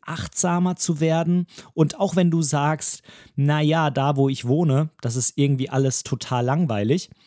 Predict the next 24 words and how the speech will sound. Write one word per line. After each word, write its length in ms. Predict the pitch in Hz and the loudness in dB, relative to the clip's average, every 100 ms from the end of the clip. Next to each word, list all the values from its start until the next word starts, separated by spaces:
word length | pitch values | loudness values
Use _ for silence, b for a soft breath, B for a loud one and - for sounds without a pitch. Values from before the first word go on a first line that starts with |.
| B B B B - | B B B B -2
dann 520 | 143 214 320 294 156 | 0 0 0 -2 2
will 140 | 190 | 2
ich 160 | 247 208 | 2 0
in 100 | 196 | 0
dieser 240 | 196 175 | 2 0
Folge 300 | 165 165 151 | 0 0 0
versuchen, 720 | 139 147 131 147 143 147 139 - B B B B B | 0 0 2 0 2 0 0 -4 B B B B B
dir 120 | 147 | 2
so 80 | 147 | 2
ein 80 | 143 | 2
bisschen 380 | - 180 170 147 | 2 0 2 0
zu 140 | - | 0
erklären, 540 | 139 135 - 143 143 120 | 0 -2 0 2 2 0
warum 520 | 120 101 104 170 226 | -2 0 4 4 2
das 200 | 233 226 | -2 -2
vielleicht 540 | - 214 160 147 - | -2 -2 -2 -6 -4
so 140 | - 180 | -2 0
ist, 220 | 208 - | -2 0
warum 440 | 131 110 131 220 | 0 2 0 0
du 100 | 285 | -4
das 220 | 190 180 | -4 -6
alles 300 | - 156 156 | -4 -2 -2
so 100 | - | -2
fühlst, 640 | 143 - 160 220 330 - - | -4 -2 -2 0 -2 -6 -10